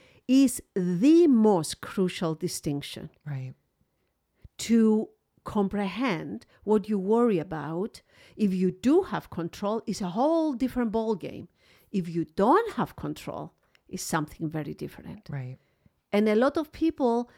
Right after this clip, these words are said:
Speaker 1: don't even stop to ask, is, do I have control about this or not?
Speaker 2: I understand the distinction.
Speaker 1: Mm-hmm.
Speaker 2: I just still have, I'm still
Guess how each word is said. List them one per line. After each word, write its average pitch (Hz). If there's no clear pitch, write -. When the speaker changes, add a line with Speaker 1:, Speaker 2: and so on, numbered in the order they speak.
Speaker 1:
don't 302
even 285
stop 247
to -
ask, -
is, 196
do 233
I 214
have 208
control 214
about 180
this 165
or 170
not? 165
Speaker 2:
I 180
understand 220
the 156
distinction. 143
Speaker 1:
Mm-hmm. 196
Speaker 2:
I 160
just 165
still 175
have, 143
I'm 151
still 170